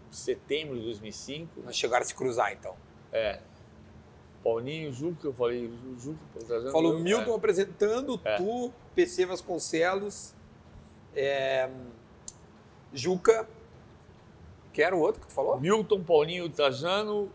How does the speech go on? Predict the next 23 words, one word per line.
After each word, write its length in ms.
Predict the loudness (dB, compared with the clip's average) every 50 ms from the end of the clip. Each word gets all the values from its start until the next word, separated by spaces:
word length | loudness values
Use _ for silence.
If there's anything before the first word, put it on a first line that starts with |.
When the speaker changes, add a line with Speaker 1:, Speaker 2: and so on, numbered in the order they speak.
| 0 2
Speaker 2:
Trajano. 400 | 4 4 4 2 0 -4 -6 -8 -12 -18 -20 -12 0
Speaker 1:
Paulinho, 400 | 2 4 4 4 2 0 -2 -2 -2
Trajano, 840 | 2 4 4 4 4 0 0 0 0 0 -2 -2 -4 -4 -6 -6 -10 -16 -20 -20 -20 -20 -20 -20 -20 -8 -4
a 680 | -2 0 2 2 2 2 2 2 2 0 -2 -4 -6 -10 -14 -20 -20 -20 -20 -20 -20 -20 -20 -20 -20 -20 -20 -20 -20 -20 -20 -20 -20 -20 -20 -20 -16 -12
Juca 340 | -8 -2 0 0 2 2 4
e 80 | 4 4
eu. 180 | 2 0 -2 -8 -16 -20 -20 -20 -20 -20 -12 -6
Speaker 2:
Tá 140 | -6 -6 -6
boa, 240 | -6 -8 -8 -6
essa 220 | -8 -6 -6 -8 -6
mesa 260 | -6 -8 -10 -12 -10 -8
tá 80 | -8 -8
boa. 240 | -8 -10 -16 -20 -20 -20 -20 -20 -18 -16 -16 -16 0
P 120 | 2 6 8
V 100 | 8 8
C, 180 | 8 8 6
tu 140 | 6 4 2
faz 180 | 2 2 2 4
churrasco 380 | 2 2 4 4 2 2 -4
em 60 | -6 -4
casa 280 | -2 -2 -2 -2 -4
ou 60 | -6
não? 180 | -6 -8 -8 -10